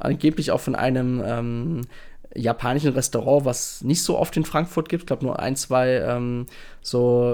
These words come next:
Restaurants und einen Convenience Store gibt's noch in Frankfurt, noch zusätzlich von diesen japanischen Kette, nenn ich's jetzt mal. Auf jeden Fall war das Sushi richtig, richtig gut. Ja, und wir haben natürlich eine kleine Einführung bekommen, nochmal die tr-, letzten Trailer, ähm, gesehen.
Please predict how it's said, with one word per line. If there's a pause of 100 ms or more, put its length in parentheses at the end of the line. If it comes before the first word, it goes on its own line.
Restaurants
und
einen
Convenience
Store
gibt's
noch
in
Frankfurt,
noch
zusätzlich
von
diesen (340)
japanischen
Kette,
nenn
ich's
jetzt
mal. (320)
Auf
jeden
Fall
war
das
Sushi (100)
richtig,
richtig
gut. (480)
Ja,
und
wir
haben
natürlich
eine
kleine
Einführung
bekommen,
nochmal
die
tr-,
letzten
Trailer,
ähm,
gesehen.